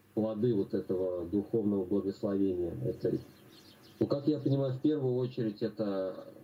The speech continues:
прощение греха первородного, да? Вот. Но вопрос еще в том состоит, э, включает ли в себя благословение духовное, вот, ветхозаветнее, или это два разных благословения?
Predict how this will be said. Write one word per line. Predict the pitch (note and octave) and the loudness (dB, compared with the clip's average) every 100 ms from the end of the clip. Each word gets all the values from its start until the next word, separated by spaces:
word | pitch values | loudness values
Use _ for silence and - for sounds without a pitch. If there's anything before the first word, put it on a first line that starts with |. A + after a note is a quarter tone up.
| - - | -20 -10
прощение | - A2+ - C3+ A2+ G#2 | -2 -2 2 2 4 4
греха | G#2 G#2 - D#3+ | 4 2 2 -2
первородного, | - - F#2+ F#2 F#2+ F2+ F2+ E2 D#2+ | 0 0 0 -2 -2 -4 -4 -4 0
да? | F#2 A#2 B2+ - - - - - - - - - | 0 0 -4 -8 -16 -16 -16 -18 -18 -18 -16 0
Вот. | G2+ G#2+ G2+ | 2 4 2
Но | A2+ | 2
вопрос | A#2+ A#2+ D3 D3 | 2 0 -2 -2
еще | C3 - B2 | -4 -2 -2
в | - | 2
том | D#3 D3+ | 0 2
состоит, | C3 - A#2 A2+ A2+ - | -2 -2 0 0 0 -2
э, | G2 F#2+ F#2 F#2 | -2 0 -2 -2
включает | - A2 - D3+ C3 | -2 2 2 0 0
ли | A2+ | -2
в | - | -2
себя | A#2 G#2+ A2 | -2 0 0
благословение | G2 G#2 G2 - A2 G#2+ G#2 G2+ | 0 -2 -2 -2 0 2 2 2
духовное, | G2+ G2+ C3 C#3 A#2+ G2+ F#2+ | 0 0 0 2 2 2 0
вот, | F#2+ F#2+ B2+ - | 0 -2 -4 0
ветхозаветнее, | G#2 A#2 - F#2 F#2 F2+ F2 E2 E2 C2+ - - - - - - | 2 2 0 0 2 2 0 0 -4 -6 -10 -20 -20 -20 -18 0
или | G#2+ A#2+ | 2 4
это | B2+ B2 | 2 2
два | G#2+ A2+ A#2 | 2 2 0
разных | A#2+ G2+ G2 - | -2 -2 -6 -6
благословения? | G2+ F2+ F2+ G2 F#2 F2+ D#2+ D#2 | -4 -4 -4 -2 0 0 0 -4